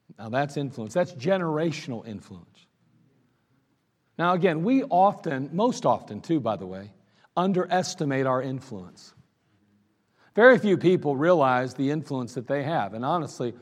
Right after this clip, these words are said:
I think it starts, I mean, if you, honestly, I, I, it's just crazy. I do not feel that I have the influence that other people sometimes think I have.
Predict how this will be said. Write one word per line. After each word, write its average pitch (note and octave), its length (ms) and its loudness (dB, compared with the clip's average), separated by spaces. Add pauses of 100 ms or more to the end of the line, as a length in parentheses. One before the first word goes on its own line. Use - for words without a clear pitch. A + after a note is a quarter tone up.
(240)
I D#3+ 100 4
think E3 140 2
it B2+ 60 -6
starts, - 420 4 (340)
I D#3+ 40 -6
mean, D3 300 -2 (200)
if C3+ 120 -6
you, F#3+ 320 0 (560)
honestly, C3 400 -4 (320)
I, D#3 140 2
I, D3 260 -4 (840)
it's E3+ 180 -4
just E3 160 -6
crazy. F3 400 4
I C#3+ 80 2
do D#3+ 140 2
not F3 240 0
feel F#3 160 4
that D#3 100 2
I D3+ 60 6
have D3 120 0
the C3+ 120 0
influence D3 500 -6
that B2+ 160 -8
other C3+ 220 -4
people B2+ 260 -8
sometimes A#2 460 -8
think A2 180 -8
I G2 80 -6
have. G2 260 -14